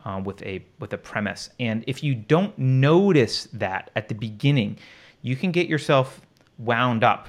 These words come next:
pretty easily 'cause you, you go down some rabbit hole and you're, you're in this argument. And, like, actually, a lot of these conversations can be had at a very high level. Like, you can undercut the very beginning and talk ab-, talk about the premise because,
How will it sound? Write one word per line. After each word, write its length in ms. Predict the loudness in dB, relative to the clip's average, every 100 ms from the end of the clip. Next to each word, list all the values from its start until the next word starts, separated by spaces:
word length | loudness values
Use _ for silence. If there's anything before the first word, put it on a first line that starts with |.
| -20
pretty 340 | -10 -4 -2 -2
easily 400 | -4 -6 -6 -10
'cause 160 | -10
you, 120 | -12 -8
you 140 | -6
go 100 | 0
down 240 | 2 2 0
some 400 | -2 -2 -4 -8 _ _ 4
rabbit 360 | 8 8 6
hole 640 | 2 2 4 4 4 2 0
and 440 | -4 -6 -6 -8 -10
you're, 100 | -10
you're 320 | -10 -6 -2
in 100 | 0
this 120 | 0
argument. 480 | -2 -2 0 -2 -2
And, 100 | -2
like, 240 | 0 -2 -10 -20 -20 _ _ _
actually, 440 | 4 6 4 2 4
a 80 | 6
lot 300 | 6 8 6
of 60 |
these 160 | 4 0
conversations 680 | -4 -4 -2 -2 -4 -6 -8
can 160 | -6
be 80 | -6
had 200 | -6 -6
at 80 | -8
a 40 |
very 440 | -8 -2 0 2 0
high 200 | 0 2
level. 300 | 0 -2 -2
Like, 280 | -4 -4 -14 -20 -10
you 100 | -6
can 160 | -4 -2
undercut 480 | 0 2 0 -2 -4
the 60 | -8
very 360 | 2 4 4
beginning 500 | 0 -2 0 0 -2
and 180 | -6 -10
talk 300 | -8 -8 -6
ab-, 180 | -10 -4
talk 240 | 2 4
about 220 | 6 6 4
the 60 |
premise 380 | 0 0 0 -8
because, 520 | -12 0 2 2 -2